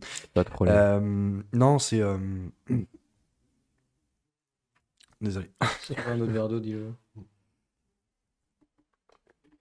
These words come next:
Speaker 1: En plus, il fait assez chaud, euh, dans ce
Speaker 2: Ouais,
Speaker 1: studio,
Speaker 2: c'est
Speaker 1: donc, euh,
Speaker 2: petite extinction de voix depuis quelques jours,
Speaker 1: ouais.
Speaker 2: donc, euh,
Speaker 1: On a ramené des,
Speaker 2: euh,
Speaker 1: de l'eau maintenant.
Speaker 2: <clears throat> Non, je disais, euh,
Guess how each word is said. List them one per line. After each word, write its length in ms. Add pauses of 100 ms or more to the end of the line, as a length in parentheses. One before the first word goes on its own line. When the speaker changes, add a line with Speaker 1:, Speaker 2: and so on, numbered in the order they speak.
(140)
Speaker 1:
En 60
plus, 200
il 40
fait 120
assez 200
chaud, 200
euh, 380
dans 100
ce 60
Speaker 2:
Ouais, 100
Speaker 1:
studio, 340
Speaker 2:
c'est 40
Speaker 1:
donc, 240
euh, 120
Speaker 2:
petite 160
extinction 340
de 40
voix 120
depuis 240
quelques 240
jours, 140
Speaker 1:
ouais. 80
Speaker 2:
donc, 160
euh, 40 (360)
Speaker 1:
On 100
a 80
ramené 240
des, 260
Speaker 2:
euh, 80
Speaker 1:
de 100
l'eau 160
maintenant. 420
Speaker 2:
<clears throat> 40 (680)
Non, 200
je 80
disais, 280
euh, 180